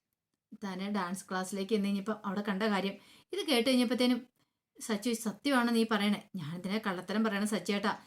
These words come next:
പക്ഷെ അമ്മ അതൊന്നും വിശ്വസിക്കാൻ കൂട്ടാക്കിയില്ല. അപ്പോഴേക്കും ചന്ദ്രമതി അങ്ങോട്ട് വന്നു.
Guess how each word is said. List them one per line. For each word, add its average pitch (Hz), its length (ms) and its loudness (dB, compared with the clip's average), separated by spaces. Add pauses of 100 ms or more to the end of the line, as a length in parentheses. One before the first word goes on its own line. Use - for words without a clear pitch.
(160)
പക്ഷെ 285 220 -2
അമ്മ 269 220 4
അതൊന്നും 269 280 6
വിശ്വസിക്കാൻ 240 520 2
കൂട്ടാക്കിയില്ല. 226 540 2 (240)
അപ്പോഴേക്കും 175 440 -6
ചന്ദ്രമതി 190 420 -2
അങ്ങോട്ട് 208 260 2
വന്നു. 196 180 0